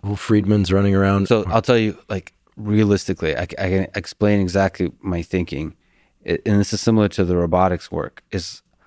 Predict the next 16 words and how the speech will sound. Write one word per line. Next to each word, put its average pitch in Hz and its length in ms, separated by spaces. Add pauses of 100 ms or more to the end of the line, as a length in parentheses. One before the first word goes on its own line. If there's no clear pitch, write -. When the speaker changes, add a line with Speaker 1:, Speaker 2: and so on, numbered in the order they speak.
(680)
Speaker 2:
if - 180
I'm, 135 220
like, 110 320
purely 113 480
logical 92 580
right - 200
now, 82 320 (400)
my 95 160
answer 110 260
would 90 80
be, 92 120
"I 85 60
don't 80 240
want 80 160
kids," - 420 (760)
because 98 760